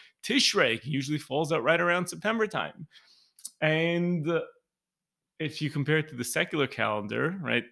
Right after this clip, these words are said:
January <laughs> first is New Year's because January is the first month of the year. So it's kind of unusual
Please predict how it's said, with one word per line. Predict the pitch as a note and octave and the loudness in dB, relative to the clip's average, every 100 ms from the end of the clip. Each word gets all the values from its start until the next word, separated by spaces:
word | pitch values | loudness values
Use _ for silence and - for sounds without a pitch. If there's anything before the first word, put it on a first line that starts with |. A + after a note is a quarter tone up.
| _ _ _ _ _ _ - | _ _ _ _ _ _ -6
January | A#2 A#2+ D#3 C#3+ C3 | 0 2 4 4 2
<laughs> | - | 4
first | F3+ A#2+ - | 2 2 -2
is | C3 C3 | -2 0
New | C#3 | 4
Year's | C3+ A#2+ B2+ E3+ E3 - _ - | 6 6 4 2 0 -6 _ -2
because | D3 D3 | 2 2
January | A#2 C3 E3+ E3+ C3+ A#2+ | 4 6 6 4 4 4
is | A#2+ | 2
the | A2+ | -2
first | A2+ B2+ B2 | -2 -2 0
month | B2+ A#2+ A2+ | 0 0 0
of | A#2 | 0
the | E3 | 2
year. | D#3+ - - - - - - - | 2 0 -8 -20 -20 -20 -20 -12
So | - - E3 D3+ D3 D3+ | -8 -2 4 6 6 4
it's | D3+ | 2
kind | - A#3 D#4 | -4 -4 -2
of | E4+ | 0
unusual | C#4 D4+ D#4 C#4+ G3 D#3 F3 A3 - | 0 0 0 2 4 6 4 0 -6